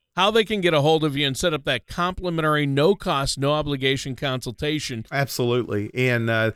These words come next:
Speaker 2: that's easily done. Just give me a call at four zero five, seven six zero, five eight six three. Once again, that's Michael McGuire at four zero five, seven six zero,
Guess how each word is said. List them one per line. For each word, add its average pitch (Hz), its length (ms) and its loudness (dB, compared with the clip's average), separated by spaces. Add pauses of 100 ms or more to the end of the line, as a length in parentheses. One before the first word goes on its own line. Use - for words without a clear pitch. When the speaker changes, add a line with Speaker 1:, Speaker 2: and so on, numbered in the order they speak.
(160)
Speaker 2:
that's 123 220 2
easily 131 360 2
done. 101 300 2
Just 98 160 -4
give 120 100 2
me 113 120 2
a 101 60 -2
call 113 420 0
at - 120 -6
four 123 360 2
zero 110 400 2
five, 117 580 -2 (480)
seven 127 560 2
six - 480 -2
zero, 107 640 2 (500)
five 127 320 2
eight 120 340 2 (120)
six - 400 -6
three. 110 460 0 (420)
Once 127 240 0
again, 127 280 2
that's 101 200 -2
Michael 104 300 0
McGuire 120 640 0 (280)
at 107 160 -2
four 127 380 2
zero 123 340 2
five, 113 560 0 (180)
seven 127 400 0
six - 380 -4
zero, 113 580 2